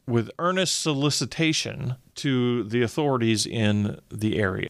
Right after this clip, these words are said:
And a hearing was held, and they wanted to send her over to Adrian,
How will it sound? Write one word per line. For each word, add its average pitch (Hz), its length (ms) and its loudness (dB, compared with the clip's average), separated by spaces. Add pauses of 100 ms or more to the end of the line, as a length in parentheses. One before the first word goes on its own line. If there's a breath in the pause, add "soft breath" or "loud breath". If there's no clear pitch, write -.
(120)
And 120 120 0
a 113 40 0
hearing 165 500 0
was 98 180 -4
held, 98 460 0 (180 loud breath)
and 117 460 -2
they 120 220 0
wanted 135 540 0
to 117 720 0
send 151 400 0
her 120 380 0
over 110 260 0
to - 220 -6
Adrian, 110 800 2